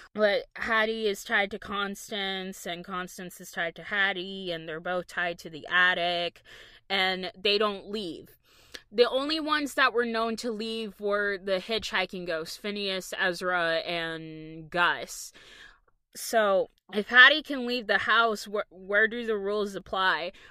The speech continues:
Why, why is Hattie able to leave the house? And why is it not the hitchhiking ghosts? Again,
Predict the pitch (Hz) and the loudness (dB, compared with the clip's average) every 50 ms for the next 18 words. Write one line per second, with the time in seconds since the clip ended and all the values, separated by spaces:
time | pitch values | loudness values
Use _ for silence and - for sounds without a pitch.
0 | - _ - 208 208 202 208 226 233 233 233 214 196 202 214 214 226 247 285 302 | -20 _ -2 4 6 6 8 6 6 4 2 0 0 2 4 4 4 4 2 0
1 | - - 233 247 247 247 262 262 240 240 226 226 240 214 226 214 - 226 233 196 | -2 0 4 6 6 6 4 2 -2 2 2 2 2 2 -2 -4 -4 -6 -6 -6
2 | 202 220 214 208 185 190 180 175 - - 196 190 185 135 135 127 220 - - - | -6 -6 -8 -8 -8 -6 -6 -4 -2 0 0 2 2 0 -2 -6 -10 -10 -12 -14
3 | - - _ _ _ _ _ _ _ _ - 208 202 190 190 190 190 190 156 - | -14 -16 _ _ _ _ _ _ _ _ -2 -2 0 0 0 -2 -4 -6 -4 0
4 | 208 196 196 202 208 208 208 214 214 190 208 202 202 196 - 196 175 175 214 214 | 2 4 4 4 4 2 2 0 -2 -2 0 -2 -2 -2 -2 -4 -4 -4 -2 -4
5 | 208 - - - 196 180 175 - 196 175 170 170 160 143 135 131 135 185 196 - | -4 -4 -4 -4 -4 -4 -6 -8 -10 -12 -10 -8 -8 -6 -6 -6 -8 -8 -8 -10
6 | - - - - - - - _ _ _ 269 277 262 381 370 | -12 -12 -12 -12 -14 -16 -20 _ _ _ -4 0 0 0 0